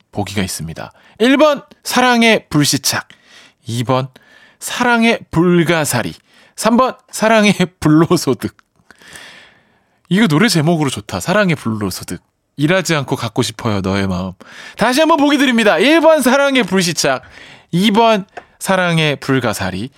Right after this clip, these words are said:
삼 번 사랑의 불로소득. 정답 아시는 분들은, 아, 문자 보내주시기 바랍니다. 샵 팔구일공, 짧은 건 오십 원, 긴 건 백 원, 콩과 마이케이는 무료입니다.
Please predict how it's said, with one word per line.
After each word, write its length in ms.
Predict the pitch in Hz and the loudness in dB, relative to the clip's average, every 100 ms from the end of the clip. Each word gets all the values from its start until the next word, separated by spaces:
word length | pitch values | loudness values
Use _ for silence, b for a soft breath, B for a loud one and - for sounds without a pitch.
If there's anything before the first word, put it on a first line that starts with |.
| b b | b b
삼 320 | - 202 196 | -6 -2 0
번 260 | 190 190 180 _ - | 2 0 -2 _ -14
사랑의 560 | - 190 180 160 143 - | -4 -2 0 0 -2 -6
불로소득. 580 | - 160 160 123 95 - _ B B B B B B | -2 0 0 0 -6 -8 _ B B B B B B
정답 380 | - 220 220 180 | 0 2 2 2
아시는 280 | 147 151 139 | 0 0 -2
분들은, 460 | 127 113 110 156 - - | -2 -2 0 -2 -4 -4
아, 200 | 104 101 | 0 0
문자 380 | 139 151 160 143 | 0 0 0 0
보내주시기 500 | - 123 101 101 95 | -2 -4 -4 -6 -6
바랍니다. 460 | 98 98 98 80 - b b | -6 -6 -6 -8 -12 b b
샵 420 | - 214 - _ - | -4 -2 -2 _ -6
팔구일공, 540 | 196 165 139 123 170 | -2 0 0 0 -2
짧은 220 | 170 156 151 | 0 -2 -2
건 120 | 120 | -4
오십 180 | 110 120 | -4 -4
원, 80 | 135 | -4
긴 160 | 139 | -2
건 140 | 156 127 | -2 2
백 80 | 196 | 2
원, 160 | 254 - B B | 2 -2 B B
콩과 460 | - 233 220 208 196 | -2 0 2 2 2
마이케이는 640 | 117 101 98 - 95 90 90 | 0 -2 -4 -4 -4 -4 -4
무료입니다. 540 | 120 120 92 98 156 | -2 0 0 -2 -4